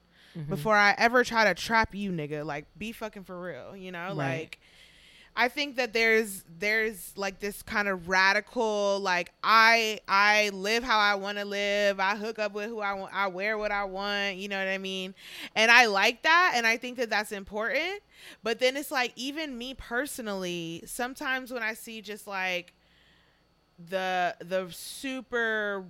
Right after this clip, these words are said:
Speaker 2: raunchy kind of outfits or, like,
Speaker 1: Mm-hmm.
Speaker 2: whatever, you know what I mean? Like, super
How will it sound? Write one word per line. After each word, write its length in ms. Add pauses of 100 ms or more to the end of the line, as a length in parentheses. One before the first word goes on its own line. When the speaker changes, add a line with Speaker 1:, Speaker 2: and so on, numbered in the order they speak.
Speaker 2:
raunchy 720
kind 280
of 180
outfits 1400
or, 100
like, 200
Speaker 1:
Mm-hmm. 100
Speaker 2:
whatever, 480
you 180
know 60
what 160
I 80
mean? 220
Like, 300
super 680